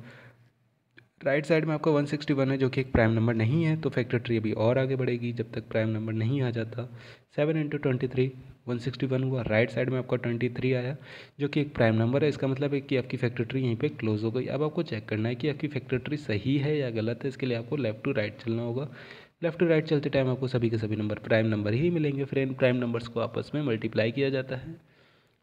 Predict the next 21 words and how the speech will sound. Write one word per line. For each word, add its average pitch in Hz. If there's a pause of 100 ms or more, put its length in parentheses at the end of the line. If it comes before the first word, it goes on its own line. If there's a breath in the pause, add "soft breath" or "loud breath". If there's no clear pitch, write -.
मल्टीप्लाई 160
करने 175
के 156
बाद 143
इसका 135
रिजल्ट 120
हमेशा 117
वही 117
होगा 151
जिसकी 113
आपको 110
फैक्टर 113
ट्री 151
बनानी 104
थी। 110
फ़ाइव 139
इंटू 135
सेवन 135
इंटू 131
ट्वेंटी 123
थ्री, 131